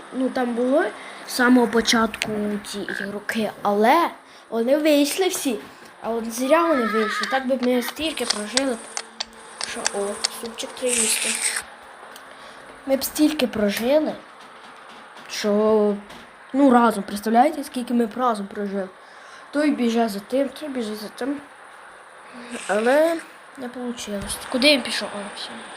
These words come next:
Це дуже скучно. Я не знаю, наскільки воно скучно.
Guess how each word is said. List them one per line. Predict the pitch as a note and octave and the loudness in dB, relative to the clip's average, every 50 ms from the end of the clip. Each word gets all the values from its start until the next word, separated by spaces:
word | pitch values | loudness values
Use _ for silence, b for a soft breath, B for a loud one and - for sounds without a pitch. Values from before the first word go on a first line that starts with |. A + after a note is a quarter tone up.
| - B B B B B B B B B B B B B - - | -16 B B B B B B B B B B B B B -8 -2
Це | - B3 | -2 0
дуже | G#3+ A#3+ A3 G#3 G3 | 0 0 0 0 -2
скучно. | - - - - - - - - - - - - - - - - - - - - - - - | -6 -6 -8 -10 -12 -12 -14 -14 -16 -16 -16 -16 -16 -18 -18 -20 -20 -20 -20 -20 -20 -20 -14
Я | G#3+ A3 | -12 -10
не | A3 G#3+ G#3 G#3 | -10 -10 -10 -10
знаю, | G#3 G#3 G3+ G3+ F#3+ F#3 F#3 F#3+ F#3+ F#3 F#3 | -10 -10 -10 -8 -10 -10 -10 -10 -12 -10 -6
наскільки | A3 A3 G#3+ - - A3 A3 - - | -4 -4 -4 -6 -8 -12 -14 -16 -14
воно | - G#3+ G3+ | -12 -10 -8
скучно. | G3 - - - F4 F4+ - - - | -8 -8 -8 -8 -8 -8 -6 -6 -6